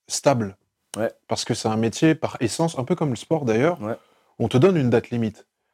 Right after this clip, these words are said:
Speaker 1: Tu vois, euh, c'est compliqué de se dire, « Ben, je vais aller voir, euh, D J Lucky, euh, c'est un gars de soixante-quinze ans, il turn up de fou, euh. » Comme le sportif, en fait, au bout d'un certain moment, euh, bah, il est bon qu'à faire des matchs de gala,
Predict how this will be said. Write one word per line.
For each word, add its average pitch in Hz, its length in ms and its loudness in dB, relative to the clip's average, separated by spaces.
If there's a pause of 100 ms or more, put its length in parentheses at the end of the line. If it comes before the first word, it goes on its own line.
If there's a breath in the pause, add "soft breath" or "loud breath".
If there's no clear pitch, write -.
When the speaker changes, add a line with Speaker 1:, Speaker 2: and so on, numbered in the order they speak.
(380)
Speaker 1:
Tu - 120 -2
vois, 131 220 2
euh, 107 80 0
c'est 101 160 -6
compliqué 107 360 -2
de 127 120 2
se 110 60 0
dire, « 135 220 2
Ben, 107 180 -2
je 98 100 -4
vais 107 80 0
aller 104 100 2
voir, 123 320 0
euh, 107 60 0
D 104 120 -4
J 104 160 -2
Lucky, 139 460 -2
euh, 117 100 0
c'est 101 140 -12
un 107 100 -10
gars 127 140 -2
de 120 60 -16
soixante-quinze 113 640 -2
ans, 139 240 0
il 120 160 -2
turn 135 280 -4
up 123 160 0
de 113 120 -2
fou, 151 560 4
euh. » 113 320 4 (480 soft breath)
Comme 135 180 4
le 131 60 6
sportif, - 480 -2
en 120 80 0
fait, 139 180 0
au 127 60 2
bout 120 80 4
d'un 113 140 0
certain 117 260 -2
moment, 131 400 4
euh, 123 60 4
bah, 107 180 2
il 110 80 2
est 113 80 4
bon 139 140 2
qu'à 127 100 0
faire 123 180 -4
des 117 120 2
matchs 107 180 -2
de 107 100 -2
gala, 113 420 4